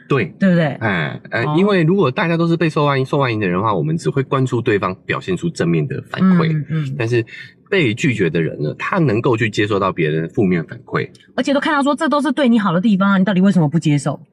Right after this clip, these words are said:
Speaker 1: 对。
Speaker 2: 你不知道他其实 care 的点在哪里。
Speaker 1: 是，
Speaker 2: 嗯。
Speaker 1: 是。所以说其实很多事情都是一体两面的。
Speaker 2: 是。
Speaker 1: 就是每一个象限呢，它都可以带来给我们很多的好处。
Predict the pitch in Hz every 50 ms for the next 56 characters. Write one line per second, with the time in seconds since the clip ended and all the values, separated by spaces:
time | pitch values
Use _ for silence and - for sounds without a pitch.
0 | _ _ - 113 101 190 175 - 185 240 240 190 208 220 220 - - - 190 185
1 | 180 - - - 254 190 165 156 139 147 135 117 165 165 143 131 117 123 127 123
2 | - 139 135 - - - - 135 110 87 139 - - - 185 180 151 147 131 139
3 | 143 - - - 180 214 170 139 170 175 160 - 131 139 151 160 - - 151 -
4 | 113 117 120 98 87 85 87 90 - 95 76 82 82 - - 76 71 - - -
5 | 78 69 - - - - - - - 180 165 147 135 127 98 101 98 - - -
6 | 98 90 80 71 78 120 135 - 123 - - 101 87 85 - - 92 80 71 69
7 | 69 65 - - - 107 107 - 104 104 98 - - 82 78 73 67 - - 85
8 | 76 69 67 67 - 78 78 78 67 64 62 58 - - - _ _ - - 65
9 | - 80 80 80 76 71 67 62 - - _ _ - - 71 71 - - 101 -
10 | -